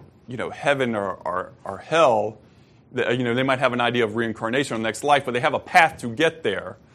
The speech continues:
There is a way. And also in every culture, you have people who just say, "Well, I don't believe any of that, and I don't know what's up, but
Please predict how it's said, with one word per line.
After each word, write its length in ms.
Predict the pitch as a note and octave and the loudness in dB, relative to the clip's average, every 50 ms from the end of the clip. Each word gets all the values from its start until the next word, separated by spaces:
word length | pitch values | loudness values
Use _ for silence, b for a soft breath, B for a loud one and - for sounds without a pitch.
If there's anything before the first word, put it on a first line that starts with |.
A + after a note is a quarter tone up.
| b b - | b b -2
There 120 | B2+ A#2+ | 0 0
is 220 | A#2+ D#3 D#3+ D3 | 2 2 2 2
a 80 | C#3 B2+ | 2 0
way. 560 | B2 A#2 A#2+ C#3+ C#3+ A2 F2+ - - A#2 - _ _ _ _ _ _ _ _ _ _ _ _ _ _ _ _ _ _ _ _ _ _ _ _ _ _ _ _ _ _ _ _ _ _ _ _ _ _ _ _ - | 0 2 4 4 4 4 2 -2 -8 -14 -18 _ _ _ _ _ _ _ _ _ _ _ _ _ _ _ _ _ _ _ _ _ _ _ _ _ _ _ _ _ _ _ _ _ _ _ _ _ _ _ _ -4
And 180 | C#3+ D#3+ E3+ | -2 2 4
also 240 | F3 F3 - - D#3 | 4 4 4 2 2
in 80 | D3 C#3+ | 2 2
every 160 | C3+ C3 B2 | 2 2 0
culture, 340 | B2+ - B2+ A#2+ A2+ - A#2+ | 0 0 0 0 0 -2 -4
you 140 | A2+ A2+ | -2 0
have 160 | A#2 G#2+ G2+ - | 0 0 -2 -2
people 200 | A#2+ G#2 A2 G2+ | -6 -6 -4 -6
who 100 | A2 G#2 | -6 -6
just 180 | G#2 G2+ F#2+ | -6 -6 -6
say, 100 | - G#2 | -4 -4
"Well, 140 | G2 G2+ G#2 | -2 0 0
I 40 | G#2+ | 0
don't 120 | G#2+ G2+ | 0 -2
believe 200 | G2 G2 G2 G2 A2+ | -6 -8 -4 -4 -2
any 160 | B2+ B2+ A#2+ | -2 0 0
of 80 | A2+ | 0
that, 280 | A2+ A2+ A2 A2 G2+ F#2+ | 0 0 0 0 0 -2
and 100 | - G#2 | -4 -8
I 60 | G2 | -6
don't 160 | G2 G2+ G2 | -6 -6 -6
know 80 | G2 F#2+ | -6 -8
what's 320 | F2+ F#2+ A#2 C3 C3 - | -4 0 0 0 0 0
up, 300 | B2+ B2 A#2 A#2 G#2+ - - | 2 2 2 2 0 -2 -6
but 460 | - A2+ A2+ A#2 A2 G#2 G2+ - - | -4 2 4 4 4 4 2 -4 -8